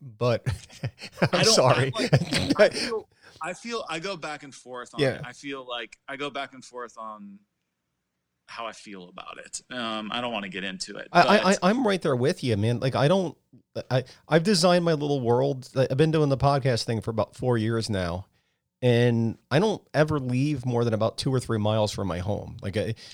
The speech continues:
Speaker 2: Right.
Speaker 1: we, we, we live in a, a pretty good, not a good, like, we, we live on the border of a good <laughs> section of Orlando. <laughs>
Speaker 2: Yeah.
Speaker 1: Um, um,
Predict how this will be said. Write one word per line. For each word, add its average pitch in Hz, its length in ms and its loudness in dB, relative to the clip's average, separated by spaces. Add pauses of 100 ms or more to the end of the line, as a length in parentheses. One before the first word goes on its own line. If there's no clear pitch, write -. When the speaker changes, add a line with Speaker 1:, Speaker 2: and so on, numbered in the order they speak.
Speaker 2:
Right. 117 380 0
Speaker 1:
we, 139 180 4
we, - 0 -
we 151 200 2
live 156 280 2
in 147 160 6
a, 139 200 4
a 131 80 2
pretty 147 280 2
good, 127 320 0 (280)
not 139 160 -2
a 120 60 -2
good, 104 360 2
like, 104 200 -2
we, 120 220 -2 (340)
we 170 80 8
live 196 120 10
on 190 60 4
the 165 80 4
border 143 500 8
of 123 120 2
a 120 40 0
good 120 200 2
<laughs> - 100 0
section 147 320 2
of 120 80 0
Orlando. 127 440 0 (280)
<laughs> 254 580 0
Speaker 2:
Yeah. 127 220 2
Speaker 1:
Um, 143 160 0 (300)
um, 131 420 4